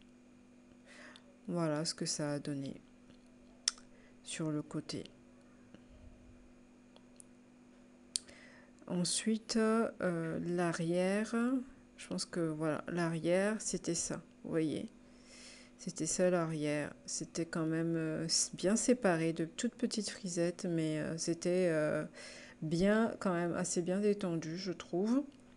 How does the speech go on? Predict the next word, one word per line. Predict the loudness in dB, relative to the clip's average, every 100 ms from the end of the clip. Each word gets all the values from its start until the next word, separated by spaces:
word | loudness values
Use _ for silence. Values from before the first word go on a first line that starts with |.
| -20 -20 -20 -20 -20 -20 -20 -20 -20 -20 -20 -20 -20 -20 -18 -18 -4
Voilà. | 0 2 2 0